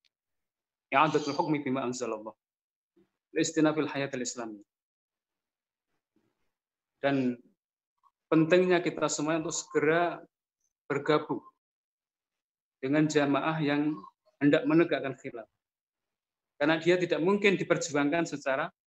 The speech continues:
fardiyah, secara individu. Dia adalah amal jamaah. Dari mana kita bisa pahami itu? Kita coba untuk buka kembali, refresh kembali tafsir Al-Quran surah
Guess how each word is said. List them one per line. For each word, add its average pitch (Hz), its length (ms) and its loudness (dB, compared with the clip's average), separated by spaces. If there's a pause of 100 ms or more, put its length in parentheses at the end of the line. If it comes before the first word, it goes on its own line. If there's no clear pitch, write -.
(880)
fardiyah, 151 480 0 (1200)
secara 151 240 0
individu. 160 480 0 (960)
Dia 160 160 4
adalah 147 320 -2
amal 147 160 0
jamaah. 120 400 -8 (2000)
Dari 151 160 6
mana 214 160 4
kita 175 160 4
bisa 170 240 0
pahami 135 480 -4
itu? 170 320 -6 (720)
Kita 147 160 -6
coba 160 400 4
untuk - 240 -8
buka 151 320 -4
kembali, 139 560 -2 (1120)
refresh 151 320 0
kembali 143 240 0
tafsir 143 320 -2
Al-Quran 139 400 -4
surah 135 320 -4